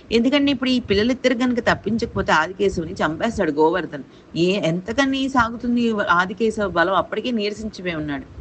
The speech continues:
అయితే పాపం వైశాలి, "తొందరగా వెళ్ళండి అంకుల్, తొందరగా వెళ్ళండి అంకుల్" అంటుంటుంది. ఈ నేపథ్యంలో ఆ గోవర్ధన్ మనిషి ఒకడు చచ్చిపోతాడు. ఒకవేళ బ్రతికుండుంటే maybe ఈ బుజ్జి గురించి చెప్పేసి ఉండేవాడు. అయితే ఇంక వాళ్ళ నాన్న వెళ్ళంగానే బుజ్జి కుప్పకూలిపోతాడనమాట.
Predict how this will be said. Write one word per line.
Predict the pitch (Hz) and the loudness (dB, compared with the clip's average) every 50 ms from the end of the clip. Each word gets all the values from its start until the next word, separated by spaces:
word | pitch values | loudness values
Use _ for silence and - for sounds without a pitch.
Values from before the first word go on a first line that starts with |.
| - - - - - - | -12 -12 -12 -12 -6 -2
అయితే | - 208 208 226 | -2 0 0 0
పాపం | 220 220 208 180 196 202 196 | 0 -2 -2 0 0 0 0
వైశాలి, | 190 190 196 208 - - 220 202 196 196 | 0 2 0 2 2 2 2 2 2 2
"తొందరగా | 196 214 202 202 214 214 214 220 | 2 2 2 4 4 2 2 2
వెళ్ళండి | 208 208 196 190 202 220 220 226 | 2 2 2 2 2 0 0 0
అంకుల్, | 214 202 185 196 208 190 | -2 -2 -2 -2 -2 -2
తొందరగా | 175 208 196 190 196 208 208 226 | 0 -2 -2 -2 -2 -2 -2 0
వెళ్ళండి | 220 214 196 190 208 220 220 214 | 0 2 2 2 0 -2 -2 -4
అంకుల్" | 202 196 185 196 | -4 -4 -2 -2
అంటుంటుంది. | 196 175 170 156 156 151 147 135 135 131 - - - - - - - - - 202 | -2 -2 -4 -4 -6 -6 -6 -8 -10 -12 -12 -12 -12 -14 -14 -18 -18 -10 -2 0
ఈ | 226 233 | 2 4
నేపథ్యంలో | 233 226 226 240 240 285 269 214 233 233 214 202 196 180 180 185 185 185 190 185 - | 4 4 2 2 2 0 0 2 2 2 2 4 4 4 4 4 4 2 0 -2 -4
ఆ | - 170 | -6 -4
గోవర్ధన్ | 165 180 180 185 220 254 262 - - 226 214 208 | 0 2 2 2 2 2 -2 -4 -2 -2 -2 0
మనిషి | 202 190 202 196 233 | -2 -2 -4 -4 -4
ఒకడు | 226 - 226 | -4 -4 -2
చచ్చిపోతాడు. | 226 233 202 180 - - 196 202 196 - - 151 139 | -2 -2 -2 -2 -4 -4 0 0 2 2 2 2 2
ఒకవేళ | 147 160 147 156 170 196 | 2 0 2 2 0 0
బ్రతికుండుంటే | 220 185 170 180 170 170 214 208 247 240 233 226 220 220 214 214 208 262 285 | 0 0 0 0 0 0 -2 0 0 2 2 2 0 0 -2 -2 0 0 0
maybe | 254 226 196 202 196 233 269 311 339 294 - - - - - - - - | 0 0 -2 -2 -2 0 0 0 -2 -4 -8 -16 -20 -20 -20 -14 -6 -2
ఈ | 202 220 220 220 220 214 | 0 0 2 2 2 0
బుజ్జి | 185 180 208 180 170 240 | 0 0 -2 0 0 0
గురించి | 233 233 240 233 226 - | 2 2 2 2 4 4
చెప్పేసి | 220 185 - 214 220 214 208 | 2 2 4 2 2 2 2
ఉండేవాడు. | 190 160 147 143 123 - - - - - - - - - | 0 0 0 -2 -4 -6 -8 -10 -12 -12 -12 -10 -6 -2
అయితే | - 175 185 180 196 196 | 0 2 4 4 4 4
ఇంక | 190 190 180 180 | 4 4 2 2
వాళ్ళ | 180 175 170 | 2 2 2
నాన్న | 170 165 165 180 208 226 | 2 2 2 2 0 -2
వెళ్ళంగానే | 220 202 202 196 196 196 190 190 | -4 -4 -4 -6 -6 -6 -6 -6
బుజ్జి | 185 180 180 175 160 202 | -8 -8 -8 -8 -8 -4
కుప్పకూలిపోతాడనమాట. | 214 - 202 - - - 214 208 190 170 175 156 156 156 147 147 147 147 139 | -2 0 0 0 0 0 0 0 0 0 -4 -2 -2 -2 -2 -4 -6 -8 -10